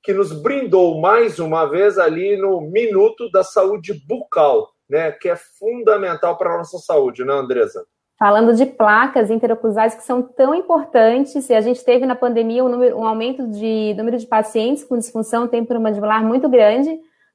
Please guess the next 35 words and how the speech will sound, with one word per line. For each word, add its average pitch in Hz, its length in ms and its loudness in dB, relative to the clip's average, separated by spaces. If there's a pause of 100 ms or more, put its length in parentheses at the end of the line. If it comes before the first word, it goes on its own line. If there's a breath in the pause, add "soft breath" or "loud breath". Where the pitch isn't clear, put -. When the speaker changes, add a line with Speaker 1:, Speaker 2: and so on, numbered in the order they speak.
Speaker 2:
porque - 140 -6
é 233 40 4
um 233 60 2
momento 240 280 2
que 269 60 2
a 240 60 6
gente 247 200 0
tá 214 140 2
tenso 240 840 2 (440 soft breath)
e 220 160 2
interfere 233 420 0
diretamente 262 760 0
nesse 254 220 -4
sistema 220 720 0
esto-, 214 380 2
é, 185 500 -2
musculoesquelético 202 960 0
dessa 214 260 2
região, 214 580 2 (560)
e 226 80 0
as 247 160 2
pessoas, 254 400 4
inclusive, 262 600 0
podem 240 300 0
ter 240 180 -2
fraturas 262 580 -2
dentárias, 220 1300 0
e 220 240 -2
a 233 80 2
placa 226 340 -2
protege 233 540 0
os 220 80 -2
dentes, 226 460 -4
dentre 226 320 -4
outras 247 420 0